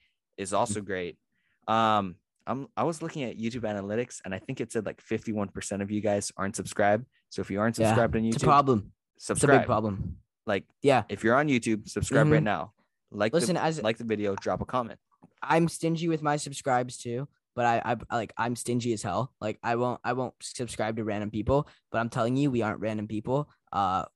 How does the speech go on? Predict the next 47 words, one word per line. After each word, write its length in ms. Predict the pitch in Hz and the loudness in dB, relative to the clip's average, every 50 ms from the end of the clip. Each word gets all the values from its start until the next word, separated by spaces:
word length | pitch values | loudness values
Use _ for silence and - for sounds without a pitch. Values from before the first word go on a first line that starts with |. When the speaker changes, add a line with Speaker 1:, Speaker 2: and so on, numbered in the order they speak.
| - | -12
Speaker 2:
we're 140 | - 113 113 | -6 -4 -4
here 120 | 120 123 | -2 -2
to 60 | 113 107 | -2 -2
entertain 440 | 107 110 113 101 - 123 113 120 | -4 -4 -6 -8 -6 -4 -4 -2
you, 120 | 123 135 139 | -2 -2 -2
and 120 | 127 107 | -4 -4
we're 80 | 104 104 | -6 -6
here 200 | 107 113 101 98 | -6 -6 -6 -4
to, 280 | 104 98 92 90 - - _ | -4 -4 -4 -4 -6 -10 _
to 80 | - 117 | -12 -8
build 180 | 104 107 104 104 | -4 -4 -4 -4
a 40 | |
community. 460 | 107 - 104 101 98 90 87 90 95 - - - _ _ _ | -4 -4 -4 -2 -2 -2 -4 -6 -8 -8 -14 -20 _ _ _
So 260 | - - - 113 101 | -6 -2 0 0 0
if 240 | 90 78 107 - - | 0 0 -2 -2 -2
you, 200 | 107 110 117 104 - | -2 -2 -2 -2 -2
if 160 | 113 110 - | -6 -6 -6
you 60 | 107 | -6
do 120 | 101 107 | -4 -4
have 220 | 117 120 110 110 113 | -2 -2 -2 -2 0
that 140 | 117 104 82 | -2 0 0
little 200 | 117 117 113 110 | 0 0 0 0
red, 280 | 107 120 120 110 104 113 _ - | 0 0 -2 -2 -4 -12 _ -10
red 240 | - 92 123 120 107 | -4 -2 -2 -2 -2
box, 460 | 98 110 117 131 151 170 - - - _ _ _ _ | -2 2 2 2 2 2 -2 -12 -18 _ _ _ _
click 240 | - - - 117 101 - | -16 -10 -10 -10 -8 -8
it. 160 | 82 90 - _ _ _ _ - _ _ _ _ _ _ _ | -10 -10 -12 _ _ _ _ -20 _ _ _ _ _ _ _
Just 160 | - 127 - | -10 -10 -6
click 220 | - 160 165 170 - | -2 -2 0 0 0
it. 120 | - - _ _ - | -2 -4 _ _ 2
It, 180 | 147 143 - _ _ - | 2 2 0 _ _ -2
it, 200 | - 170 - - | -2 -2 0 0
just 160 | 160 170 - | -2 -4 -2
click 240 | - - 127 104 - | 0 0 0 0 0
it. 120 | 101 - _ _ _ _ _ _ _ _ _ _ _ _ _ _ _ _ _ _ _ - | -4 -10 _ _ _ _ _ _ _ _ _ _ _ _ _ _ _ _ _ _ _ 6
Why, 220 | - 160 170 180 | 8 10 10 10
why 220 | 170 156 156 160 185 | 10 10 10 10 10
do 80 | 185 | 8
you 60 | 196 190 | 6 4
keep 240 | - 214 202 165 | 4 4 2 4
looking 300 | 131 143 151 - 147 156 | 6 4 4 4 4 2
up 100 | 147 139 | 2 2
the 80 | - 123 | 2 0
podcast 500 | 123 131 120 131 127 - 135 131 127 - | 2 4 4 4 4 4 2 2 2 0
every 140 | 131 123 127 | -2 -2 -4
single 260 | - - 131 123 120 | -4 -6 -6 -6 -4
time 420 | - 127 120 113 123 135 165 185 | -2 -2 0 0 0 0 -2 -6